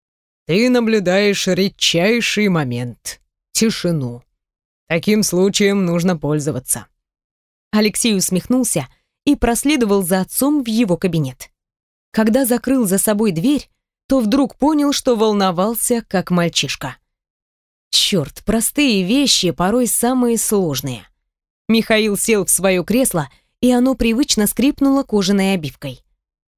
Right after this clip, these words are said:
В этом кабинете ничего не изменилось с того дня, как Алексей был здесь в последний раз.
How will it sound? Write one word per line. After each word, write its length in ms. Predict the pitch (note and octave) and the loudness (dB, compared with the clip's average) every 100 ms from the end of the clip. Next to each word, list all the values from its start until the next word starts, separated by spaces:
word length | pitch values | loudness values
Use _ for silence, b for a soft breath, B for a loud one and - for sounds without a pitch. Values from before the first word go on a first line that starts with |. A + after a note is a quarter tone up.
| - | -6
В 120 | C#4 | 0
этом 280 | E4 D4+ A3 | 0 2 0
кабинете 520 | A3+ G#3 G#3 A#3+ A#3+ | 0 0 2 0 0
ничего 400 | G3 G3 - G#3 | 0 0 0 0
не 180 | G#3+ F#3 | 0 0
изменилось 540 | E3+ G3 A3+ G3+ D3+ | 0 2 2 0 -2
с 80 | - | -4
того 300 | F#3+ F3 E3 | -2 0 0
дня, 340 | D3+ F#3+ G3+ C3+ _ _ _ _ | 0 0 -2 -6 _ _ _ _
как 220 | - C4 | -2 0
Алексей 560 | A3 G3+ - - C4 A#3 | 2 0 -2 0 2 2
был 280 | E3+ G3 F#3+ | 2 0 0
здесь 500 | D3+ E3 A3 - - _ _ | 0 0 0 -2 -10 _ _
в 100 | - | -4
последний 520 | G#3 - E3 D3 D3+ | -2 0 0 0 -2
раз. 340 | B2+ - - | -2 -4 -4